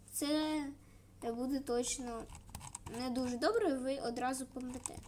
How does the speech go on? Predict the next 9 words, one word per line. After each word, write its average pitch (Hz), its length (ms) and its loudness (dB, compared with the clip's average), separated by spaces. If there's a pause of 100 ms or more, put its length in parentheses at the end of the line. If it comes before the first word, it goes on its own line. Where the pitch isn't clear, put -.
(840)
І 262 100 2
ви 277 120 6
не 269 140 6
зможете 285 460 2
ламати 370 420 2
блоки 480 540 2
і 403 40 6
так 285 200 0
далі. 233 400 -6